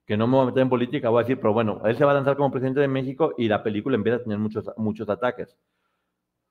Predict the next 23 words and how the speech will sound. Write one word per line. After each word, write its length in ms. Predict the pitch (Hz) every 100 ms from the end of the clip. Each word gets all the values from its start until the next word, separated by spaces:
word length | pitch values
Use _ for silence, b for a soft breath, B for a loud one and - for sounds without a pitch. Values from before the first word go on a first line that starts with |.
| _ _ _ _ _ B -
Yo, 680 | 117 113 156 180 233 - -
yo, 720 | 131 110 127 147 - - - -
Poncho, 640 | 120 123 120 160 208 - -
siempre 540 | - 113 117 113 131
lo 460 | 117 117 _ - 110
he 100 | 110
dicho, 560 | 101 87 127 160 - -
a 80 | 104
mí 100 | 113
la 140 | 127
película 300 | 110 107 117
se 100 | 101
me 80 | 104
hizo 120 | 110
muy 120 | 98
buena, 440 | 92 101 131 160 - _ _ _
no 280 | 98 98 101
confío 560 | 120 113 107 107 131 -
en 100 | 98
Eduardo 300 | 95 98 107
Verástegui 480 | 95 95 101 127 131
por 280 | - 95 101
información 840 | 87 101 90 87 - 113 139 170